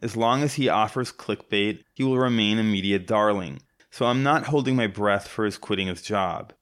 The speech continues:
All will soon be forgiven. My concern is for listeners,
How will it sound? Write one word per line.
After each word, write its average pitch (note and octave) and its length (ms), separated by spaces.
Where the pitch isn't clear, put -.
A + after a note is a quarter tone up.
All G#2 260
will G#2+ 160
soon F2+ 300
be F2 100
forgiven. E2+ 680
My A#2+ 220
concern C3+ 680
is B2+ 120
for A#2 160
listeners, E2+ 640